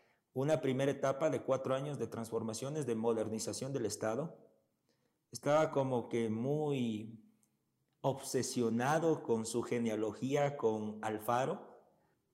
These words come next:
No sé por qué todos los líderes últimamente se obsesionan, ¿no? Así como tuvimos un Chávez muy obsesionado con,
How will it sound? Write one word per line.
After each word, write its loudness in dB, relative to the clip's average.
No -4
sé -2
por 2
qué 2
todos 4
los 4
líderes 6
últimamente 0
se 2
obsesionan, 0
¿no? 0
Así -2
como 0
tuvimos 0
un 0
Chávez 4
muy 2
obsesionado 2
con, 2